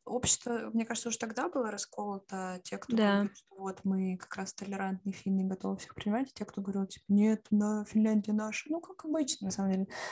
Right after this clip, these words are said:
Speaker 1: Мне кажется,
Speaker 2: Ну
Speaker 1: как в
Speaker 2: да.
Speaker 1: любом обществе.
Speaker 2: Но интересно, что эта партия сейчас, то есть, лидирует, она на первом месте.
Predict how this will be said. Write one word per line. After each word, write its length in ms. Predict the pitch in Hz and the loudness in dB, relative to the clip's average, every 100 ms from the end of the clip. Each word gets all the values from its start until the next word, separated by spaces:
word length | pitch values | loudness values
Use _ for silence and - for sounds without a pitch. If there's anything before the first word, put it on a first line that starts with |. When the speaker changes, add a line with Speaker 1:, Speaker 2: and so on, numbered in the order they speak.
| - | 2
Speaker 1:
Мне 80 | 214 | 6
кажется, 220 | 208 233 | 8 8
Speaker 2:
Ну 20 | 240 | 8
Speaker 1:
как 140 | 220 | 8
в 20 | |
Speaker 2:
да. 20 | 214 | 6
Speaker 1:
любом 240 | 214 214 _ | 4 -2 _
обществе. 560 | 202 - - - - 202 - - - _ _ _ _ _ _ _ _ _ _ - - 262 | -10 -8 -8 -6 0 0 -2 -20 -20 _ _ _ _ _ _ _ _ _ _ -12 -8 2
Speaker 2:
Но 100 | 240 | 8
интересно, 420 | 233 254 277 269 | 10 10 8 6
что 180 | 240 - | 2 2
эта 140 | 220 208 | 2 2
партия 360 | 214 208 214 | 2 2 -2
сейчас, 300 | 196 - 196 | -4 -4 -4
то 100 | - | -2
есть, 160 | 190 - 185 - | -4 -2 -4 2
лидирует, 600 | 202 190 208 175 160 170 | 0 6 6 6 4 0
она 160 | 165 | 0
на 120 | 185 | -2
первом 340 | 185 185 185 185 | 0 0 0 -2
месте. 500 | 202 - - - | -4 -4 -6 -8